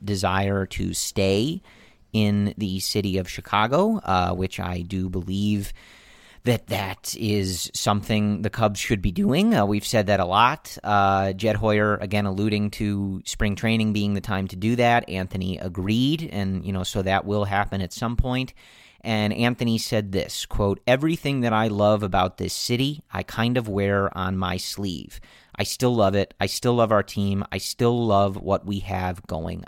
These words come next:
on here." You got to extend him for, he cannot play a game in another uniform. I, I, I have never meant anything with more sincerity than when I say that. I love Chris Bryant. I love Javi Baez.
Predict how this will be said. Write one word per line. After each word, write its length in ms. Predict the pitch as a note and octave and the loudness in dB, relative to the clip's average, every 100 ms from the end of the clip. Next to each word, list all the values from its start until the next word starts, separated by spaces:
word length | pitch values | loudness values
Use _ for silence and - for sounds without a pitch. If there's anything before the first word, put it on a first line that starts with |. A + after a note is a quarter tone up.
| - | -8
on 340 | F#2 G2+ G#2 | -2 0 0
here." 420 | G2+ G2 - - - _ - - - _ _ _ _ _ _ _ _ _ _ _ - | -4 -8 -10 -12 -16 _ -20 -20 -20 _ _ _ _ _ _ _ _ _ _ _ -2
You 160 | B2 | 2
got 200 | A#2+ B2 | 6 6
to 120 | B2+ B2 | 6 2
extend 380 | - A#2 G#2+ | -2 0 2
him 240 | G2+ G2+ - - | 2 0 -2 -8
for, 240 | - G#2+ F#2 - - | 0 0 0 -8 -2
he 160 | A#2 B2+ | 0 2
cannot 420 | C3+ A#2 A#2+ - | 2 2 2 2
play 240 | - A#2+ | 2 2
a 60 | A2 | 2
game 320 | G#2 F#2+ F2+ | 0 0 0
in 80 | F#2 | -2
another 280 | F2+ F2 F2 | -2 -4 -6
uniform. 520 | D2 C2+ - - - _ | -8 -10 -12 -14 -16 _
I, 520 | G#2+ A2 G#2+ A2 G#2+ - | 0 2 4 4 2 2
I, 140 | A2 | 2
I 40 | A2 | 2
have 240 | A2+ A2 G#2 | 2 0 4
never 360 | G#2+ A#2+ C3+ | 4 4 4
meant 340 | A#2+ A2+ A2+ A2+ | 4 2 2 2
anything 520 | A2 G#2+ - G#2+ G#2 | 2 0 0 0 2
with 160 | G2 G#2 | 0 0
more 300 | G2+ G#2+ A2 | 2 4 2
sincerity 1040 | - G#2 - G2+ G2 F#2 F2+ E2 E2+ A2+ - | 0 -4 0 2 2 2 -2 -4 -8 -12 -12
than 500 | G2 G2+ F#2+ F#2 F#2 | -2 0 0 -2 -4
when 220 | G#2 G2+ F2+ | -2 -2 0
I 120 | F2 | -4
say 300 | - F#2+ E2+ | -2 -4 -2
that. 220 | D#2 D#2+ | -4 -4
I 120 | G2 G2 | -2 0
love 340 | F#2+ G#2+ A2+ | 4 4 2
Chris 260 | - A#2 - | 2 0 2
Bryant. 460 | G#2 G#2 G2+ G2+ G2 | 2 2 2 -2 -6
I 60 | |
love 300 | F#2 G2 G2 | -2 2 2
Javi 340 | G#2+ G2+ G#2+ G2+ | 2 2 2 2
Baez. 540 | G2 G2 G2 G2 | 2 4 2 0